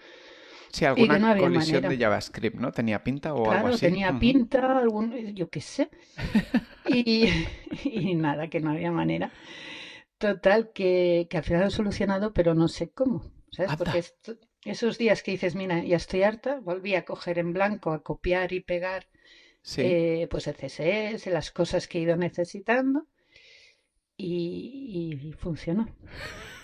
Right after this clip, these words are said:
Speaker 2: <laughs> Y el código es el mismo. <laughs> Y me pasé como dos
Speaker 1: Ostras.
Speaker 2: días peleándome con esto.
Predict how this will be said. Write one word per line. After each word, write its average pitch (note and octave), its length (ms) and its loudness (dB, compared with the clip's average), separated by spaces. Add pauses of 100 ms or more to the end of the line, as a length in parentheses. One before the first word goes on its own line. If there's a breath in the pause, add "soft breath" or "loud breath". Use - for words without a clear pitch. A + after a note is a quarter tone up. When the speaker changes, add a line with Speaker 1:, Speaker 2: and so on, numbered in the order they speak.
(120 loud breath)
Speaker 2:
<laughs> - 1800 0
Y D4 80 6
el A#3+ 160 6
código B3+ 360 12
es A#3+ 100 10
el G#3+ 160 6
mismo. A#3 380 6
<laughs> B3 580 2
Y B3 40 -4
me A3 200 -4
pasé G3 360 -4
como G3+ 280 -6
dos F#3+ 100 -4
Speaker 1:
Ostras. E3 220 0
Speaker 2:
días G3 340 -6
peleándome G3 640 -6
con F3 180 -14
esto. F3+ 440 -12